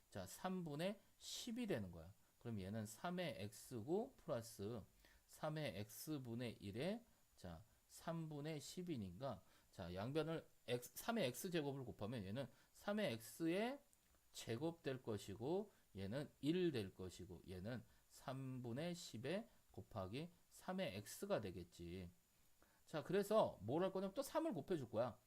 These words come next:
그래서 삼에, 삼의 X제곱 마이너스 십, 자, 삼의 X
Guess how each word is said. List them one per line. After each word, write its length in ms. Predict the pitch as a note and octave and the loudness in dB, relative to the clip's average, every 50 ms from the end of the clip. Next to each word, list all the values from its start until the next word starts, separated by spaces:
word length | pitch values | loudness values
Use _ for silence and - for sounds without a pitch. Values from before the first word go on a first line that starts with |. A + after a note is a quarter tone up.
| - - - | -20 -14 -10
그래서 160 | G#2 G2+ - - - | -10 -8 -8 -6 -4
삼에, 440 | - D#3 D3 B2+ A2+ C3 B2 F2 - - - - - - _ - - - - _ - | -2 0 0 2 0 0 0 -2 -6 -12 -20 -20 -20 -20 _ -20 -20 -20 -20 _ -18
삼의 680 | - - - D3 D3 D3+ D3+ D3 B2 - G2+ G#2+ G#2+ - - - - - F#3+ G#3+ A#3 B3 B3+ - - - - - - - - | -10 -6 -4 -2 0 2 2 2 2 2 0 -2 -2 -4 -8 -8 -2 2 2 4 4 2 0 -6 -14 -20 -20 -20 -20 -12 -6
X제곱 460 | - G#2+ F#2+ G#2 G2+ B2+ F3+ A#3+ B3+ - - - - - - - - - - - - - _ - _ - - | -4 -4 -2 0 2 2 2 0 -2 -8 -18 -20 -20 -20 -20 -20 -20 -20 -20 -20 -20 -20 _ -20 _ -10 -6
마이너스 840 | F2+ F2+ F2 F#2 G#2 A#2 C3+ D#3 D#3 D3 C#3+ - - - G#2 G2 F#2 - - - - - - | -4 -2 -2 0 0 0 2 2 2 2 0 -2 -6 -4 -4 -4 -6 -8 -14 -20 -20 -20 -16
십, 520 | - - - - - C3 A#2+ C#3 F3 G3+ - - - - - - - | -14 -12 -8 -4 -2 0 2 2 2 0 -2 -6 -20 -20 -20 -20 -14
자, 220 | - F#2+ F2 E2 E2+ | -10 -8 -8 -8 -8
삼의 540 | - - - C3+ C3+ C3 C3+ B2 G2+ F2+ G#2 | -8 -6 -4 -2 -2 0 -2 -2 -2 -2 -4
X 600 | G2 - - - - - - F3+ G#3 A#3 B3+ | -4 -6 -10 -14 -8 -2 2 4 4 4 4